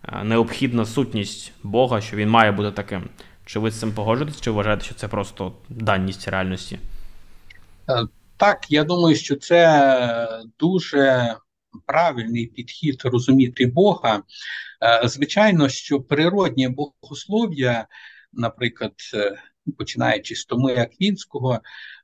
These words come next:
Speaker 2: вони не йшли тим шляхом. Більше, е, ґрунтуючись на аргументах на користь існування Бога, наприклад, такий як космологічний аргумент, що Бог є при-, єдиною причиною світу,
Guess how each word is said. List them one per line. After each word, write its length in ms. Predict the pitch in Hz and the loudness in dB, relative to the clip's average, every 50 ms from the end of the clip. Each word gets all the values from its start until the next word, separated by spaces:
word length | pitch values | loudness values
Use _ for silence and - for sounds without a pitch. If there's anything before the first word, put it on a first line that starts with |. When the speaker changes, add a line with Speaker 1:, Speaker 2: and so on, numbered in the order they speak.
| _ - 113 113 113 | _ -14 -12 -6 -2
Speaker 2:
вони 300 | 127 147 175 190 190 185 | 0 0 2 0 0 -2
не 140 | 180 190 | -2 -2
йшли 360 | 190 180 - - 175 135 107 - | -2 -2 -4 -2 -2 -2 -4 -4
тим 220 | - - 101 101 | -8 -12 -16 -14
шляхом. 500 | - - - 104 - - - 101 95 90 - _ _ - | -14 -14 -14 -16 -18 -16 -14 -14 -14 -14 -16 _ _ -20
Більше, 500 | 113 113 135 165 175 - - - - 143 | -14 -10 -8 -8 -8 -8 -8 -4 -2 2
е, 800 | 131 127 123 120 117 110 110 113 107 107 104 101 101 - - - _ _ _ _ _ _ _ _ _ - - | 2 2 2 2 0 0 0 0 0 0 -2 -6 -8 -12 -16 -20 _ _ _ _ _ _ _ _ _ -8 -2
ґрунтуючись 840 | 117 147 147 - - 185 170 135 117 - - 120 120 - - - - | 2 2 2 4 4 4 4 2 2 -2 -4 -8 -8 -8 -8 -8 -4
на 240 | 120 117 113 110 113 - - - _ _ - | -4 -4 -4 -4 -8 -12 -18 -20 _ _ 0
аргументах 760 | - 156 - - 147 139 143 139 123 104 92 - 98 - - | 0 0 0 0 0 0 2 2 2 2 -2 -4 -8 -8 -8
на 120 | 107 101 - _ | -10 -12 -6 _
користь 340 | 127 110 101 95 - - - | 0 0 0 -2 -6 -12 -14
існування 520 | - - - 110 107 104 98 104 107 113 | -14 -12 -12 -10 -8 -8 -8 -8 -8 -4
Бога, 420 | 117 139 170 185 - - 127 113 - - - - - - - | 0 2 4 4 4 2 -2 -8 -10 -10 -14 -18 -14 -10 -10
наприклад, 440 | 95 - - 101 95 - - 98 | -10 -8 -8 -10 -10 -10 -12 -16
такий 260 | - - - - 101 98 | -20 -20 -10 -6 -2 -2
як 160 | 95 90 _ | -2 -2 _
космологічний 1000 | - 117 - - 110 101 98 101 107 139 180 165 - - - 139 135 127 127 - - - _ | -2 -2 -2 -2 -2 -4 -2 0 2 2 2 2 0 0 2 4 4 4 2 -2 -8 -16 _
аргумент, 540 | - - 117 - 123 117 117 113 110 101 101 | -2 -2 -2 0 0 0 2 2 2 0 -2
що 220 | - - - 104 95 | -4 -8 -8 -8 -6
Бог 260 | 95 110 107 107 107 - | -2 0 0 0 -2 -4
є 160 | - 101 95 - - | -8 -8 -8 -8 -6
при-, 240 | 107 - 107 101 - _ _ _ | -8 -8 -8 -8 -14 _ _ _
єдиною 580 | 110 107 104 - 117 117 107 101 95 95 92 | -16 -16 -8 -2 0 0 0 0 -2 -4 -4
причиною 680 | - - - - - - - 165 175 170 156 139 135 127 | -6 -8 -14 -12 -10 -4 0 2 4 6 6 4 4 2
світу, 600 | 123 - - 117 117 117 113 - - 120 107 - | 0 -4 -8 -4 -2 -2 -2 -2 -4 -6 -6 -6